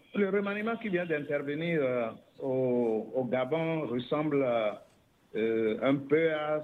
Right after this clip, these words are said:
ce que l'on observe, euh, souvent en Afrique lorsqu'on est à la veille, euh, d'une élection présidentielle. C'est souvent l'occasion pour ceux qui sont au pouvoir d'élargir le cercle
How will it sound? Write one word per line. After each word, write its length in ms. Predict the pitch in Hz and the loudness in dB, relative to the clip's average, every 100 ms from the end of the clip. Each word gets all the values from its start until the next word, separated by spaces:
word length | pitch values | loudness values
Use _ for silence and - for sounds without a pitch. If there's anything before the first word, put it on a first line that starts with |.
| - | -4
ce 60 | 123 | -8
que 180 | - | -2
l'on 200 | 143 131 120 | 0 2 2
observe, 500 | 110 143 135 131 135 | 0 0 2 2 2
euh, 1120 | 135 131 127 131 - - - - - 110 117 - | 2 2 0 -2 -14 -20 -20 -20 -2 0 0 0
souvent 240 | 123 135 | 0 2
en 100 | 113 | 0
Afrique 400 | 107 143 151 151 | 0 0 -2 2
lorsqu'on 560 | 113 110 127 - 139 113 | 0 2 0 2 4 4
est 300 | 120 123 120 - | 2 0 -4 0
à 80 | |
la 160 | 123 107 | 2 2
veille, 460 | 104 123 127 123 120 117 - - _ - | 2 0 2 2 2 0 -8 -20 _ -2
euh, 180 | 104 107 | 2 2
d'une 180 | 104 123 | 2 0
élection 400 | 117 110 - 127 | 2 0 0 -4
présidentielle. 840 | 117 104 104 107 107 131 123 85 - - _ _ _ _ - - | 0 0 2 0 0 2 0 0 -10 -20 _ _ _ _ -20 -4
C'est 140 | 117 | -2
souvent 280 | 117 135 147 | 2 2 2
l'occasion 520 | 117 120 120 131 156 156 | 2 2 0 2 0 0
pour 560 | 147 139 120 110 104 107 | 2 4 4 2 0 0
ceux 120 | 135 | -2
qui 180 | 139 135 | 0 2
sont 140 | 139 | 2
au 40 | |
pouvoir 880 | 135 113 113 139 143 143 156 - - _ _ _ | 2 0 2 2 2 0 -2 -10 -20 _ _ _
d'élargir 920 | 120 135 139 143 143 143 175 202 190 143 | 0 2 2 2 2 0 0 0 0 0
le 160 | 120 117 - - | -2 -2 -8 -2
cercle 640 | 208 160 - - 123 113 | 0 0 -2 2 2 2